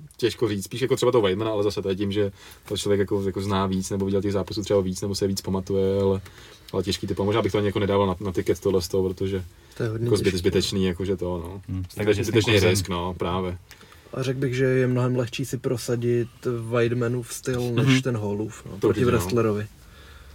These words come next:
Speaker 3: Jo.
Speaker 2: Takže
Speaker 1: Mhm.
Speaker 2: bych spíš řekl, že bude, to bude převládat a když se mu to po-,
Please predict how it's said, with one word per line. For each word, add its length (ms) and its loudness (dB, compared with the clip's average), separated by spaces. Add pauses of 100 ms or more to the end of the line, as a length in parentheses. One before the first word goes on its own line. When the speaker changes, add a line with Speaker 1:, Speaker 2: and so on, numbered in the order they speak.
Speaker 3:
Jo. 100 2
Speaker 2:
Takže 300 -4
Speaker 1:
Mhm. 120 4
Speaker 2:
bych 80 2
spíš 220 0
řekl, 160 0
že 120 0
bude, 200 2
to 100 -2
bude 120 2
převládat 640 0
a 260 -2 (200)
když 540 -2
se 100 0
mu 80 0
to 120 2
po-, 200 0